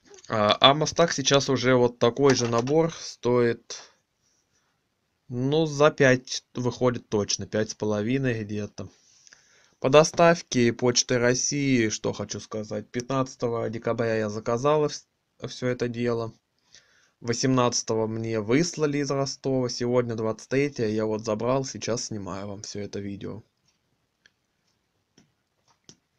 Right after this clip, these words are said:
Так, ну и что хочу сказать. Буду пользоваться, какие-то позитивные, негативные моменты. Возможно, еще одно видео сниму. Какие-то вопросы есть, задавайте.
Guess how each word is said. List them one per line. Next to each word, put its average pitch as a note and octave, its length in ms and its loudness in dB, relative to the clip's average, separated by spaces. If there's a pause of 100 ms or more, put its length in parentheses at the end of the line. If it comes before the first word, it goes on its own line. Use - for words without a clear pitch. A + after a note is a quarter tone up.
(1800)
Так, G#2 320 -8
ну F#3 240 -4
и F3+ 40 -4
что C#3+ 220 -2
хочу A#2 260 -2
сказать. G#2 460 -6
Буду D#3+ 300 -6
пользоваться, D#3+ 400 -2
какие-то A#2+ 500 0
позитивные, B2 680 0
негативные A2+ 600 -2
моменты. B2+ 640 -2 (520)
Возможно, A2+ 460 2
еще C#3+ 280 2
одно C3 240 0
видео B2 400 0
сниму. A#2 520 -8 (1080)
Какие-то C#3+ 400 0
вопросы C3+ 480 0
есть, B2 260 0
задавайте. G2+ 640 -6